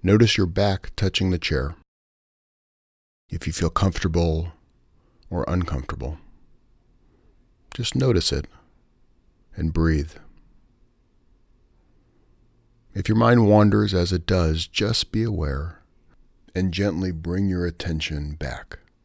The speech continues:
to my voice. Take a deep breath in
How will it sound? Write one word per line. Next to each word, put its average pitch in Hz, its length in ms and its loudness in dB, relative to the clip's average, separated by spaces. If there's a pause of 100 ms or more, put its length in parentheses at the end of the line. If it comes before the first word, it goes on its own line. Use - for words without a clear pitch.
(460)
to - 80 -6
my 73 120 0
voice. 76 600 -4 (1700)
Take - 180 -8
a 85 60 -2
deep 87 420 -2
breath 85 300 -2
in 69 300 -6